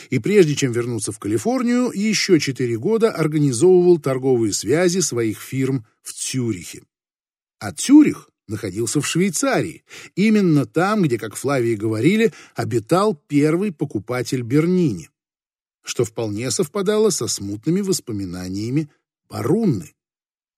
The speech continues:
Детектив Джозеф Морелли тоже провел весь день за бумагами.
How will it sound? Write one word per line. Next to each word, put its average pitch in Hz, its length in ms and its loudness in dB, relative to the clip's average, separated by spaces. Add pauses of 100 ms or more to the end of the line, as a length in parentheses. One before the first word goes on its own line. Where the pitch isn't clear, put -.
(1400)
Детектив 226 600 6
Джозеф 190 460 6
Морелли 175 580 6
тоже 147 380 6
провел 127 440 2
весь 110 240 0
день 120 240 -4
за 101 160 -4
бумагами. 92 640 -6